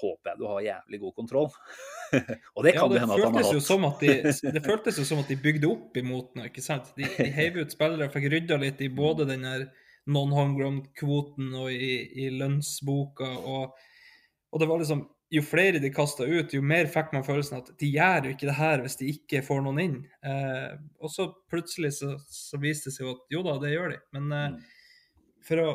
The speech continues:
Speaker 2: for å si det veldig enkelt, og vi har sytten kamper igjen,
Speaker 1: Mm.
Speaker 2: og that's it. Vi har ikke noen cupkamper, vi har ingenting. Det er sytten Premier League-kamper, that's it. Ehm, har de steintru på at de sytten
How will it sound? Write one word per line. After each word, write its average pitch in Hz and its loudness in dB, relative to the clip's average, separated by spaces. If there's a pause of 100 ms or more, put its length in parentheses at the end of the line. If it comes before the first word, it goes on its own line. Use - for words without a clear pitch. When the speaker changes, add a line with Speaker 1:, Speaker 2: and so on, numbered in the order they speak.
Speaker 2:
for 160 -6
å 156 0
si 180 -2
det 156 0 (140)
veldig 151 -2
enkelt, 160 -6
og 131 -4
vi 143 0
har 170 2
sytten 151 -2
kamper 127 -4
igjen, 135 -6 (200)
Speaker 1:
Mm. - -12
Speaker 2:
og 135 -2
that's - 0
it. 160 -4
Vi 143 -4
har 165 -4
ikke 143 -8
noen 131 -10
cupkamper, 151 -4
vi 139 -4
har 151 0
ingenting. 147 -2
Det 147 0
er 151 -2
sytten 180 -6
Premier 135 -4
League-kamper, 143 -6 (100)
that's 143 -10
it. 135 -8 (640)
Ehm, 127 -10 (880)
har 156 0
de 135 -2 (100)
steintru 165 0
på 135 -6 (180)
at - -16 (440)
de 147 0
sytten 147 -2